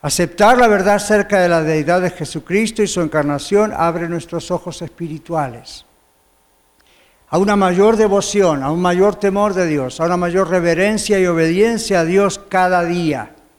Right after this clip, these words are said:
Si usted no puede aceptar que Jesucristo es Dios, no le va a amar, no le va a alabar,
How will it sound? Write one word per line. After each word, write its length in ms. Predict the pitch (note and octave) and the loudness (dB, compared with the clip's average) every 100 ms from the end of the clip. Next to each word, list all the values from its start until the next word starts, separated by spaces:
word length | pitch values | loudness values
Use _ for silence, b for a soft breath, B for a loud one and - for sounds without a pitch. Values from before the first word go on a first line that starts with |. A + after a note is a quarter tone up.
| _ _ _ _ | _ _ _ _
Si 160 | - F#3+ | -12 -10
usted 760 | - - A#3 C4+ A3 - - - - - | -10 2 6 8 6 -2 -10 -18 -20 -10
no 420 | D3 E3+ G3 G3+ | -4 0 0 0
puede 480 | F#3 A3+ C4+ B3 A#3 | 4 6 6 4 2
aceptar 920 | F#3 G#3 - - F3+ D3 B2 - _ _ | 0 -4 -6 -2 0 0 -4 -14 _ _
que 160 | E3 | -8
Jesucristo 840 | D3 - D#3 G3+ A#3 - E3 D3+ | -8 -10 -6 -2 -2 -2 -4 -2
es 380 | C#3 F3+ E3 B2 | 0 0 -2 -4
Dios, 580 | D#3 A#3 E3 C#3+ D3 - b b - | 0 2 2 -2 -6 -16 b b -8
no 280 | F3+ A3+ C4 | 0 2 6
le 140 | C4 | 4
va 480 | B3 A#3 A3 G#3 G3+ | 4 4 4 4 2
a 40 | |
amar, 480 | F#3 E3+ D3 C3 - b b | 2 2 0 -2 -8 b b
no 240 | D#3+ G3 A3 | -4 0 4
le 140 | A3+ | 4
va 180 | A3 G#3 | 4 4
a 40 | |
alabar, 680 | G3+ F3+ E3+ D#3+ D3 B2+ | 4 2 2 2 0 -4